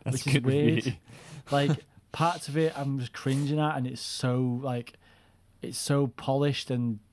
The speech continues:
Speaker 2: cheesy and just American, and I, oh, it's just like, ugh, it's horrible. But then also in parts, uh, it's really funny, and, uh, and parts of it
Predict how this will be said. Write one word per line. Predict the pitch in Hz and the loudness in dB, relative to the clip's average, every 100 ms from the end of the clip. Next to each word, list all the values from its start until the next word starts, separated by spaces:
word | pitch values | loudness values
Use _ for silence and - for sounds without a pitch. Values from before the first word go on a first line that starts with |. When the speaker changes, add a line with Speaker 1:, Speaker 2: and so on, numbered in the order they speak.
| _ _ | _ _
Speaker 2:
cheesy | - - 131 139 139 156 160 | -10 -2 0 0 0 0 2
and | 143 117 | 0 -2
just | 120 - - - - _ | -6 -8 -14 -20 -20 _
American, | 123 113 127 151 131 165 143 | -6 0 2 2 0 -2 0
and | 117 117 | 0 -2
I, | 123 | -4
oh, | 151 147 | -6 -6
it's | 123 | -6
just | 123 135 | -8 -8
like, | - | -8
ugh, | 196 196 131 - - - - - _ | -8 -8 -6 -8 -12 -20 -20 -20 _
it's | - | -8
horrible. | 127 147 165 165 165 - _ - _ - | -2 0 0 -2 -4 -8 _ -20 _ -2
But | 135 | 0
then | 135 | 2
also | 143 147 - 120 | 2 0 0 0
in | 117 | 0
parts, | 117 135 127 - - | 0 0 0 -2 -8
uh, | 127 - | -10 -10
it's | 131 127 | -8 -2
really | 127 | -2
funny, | 113 127 143 151 | -2 -2 0 2
and, | 151 117 | 0 -2
uh, | 117 | -4
and | - 127 120 117 | -6 -6 -4 -4
parts | 135 143 - | -2 -2 -4
of | 117 | -6
it | 123 - | -4 -6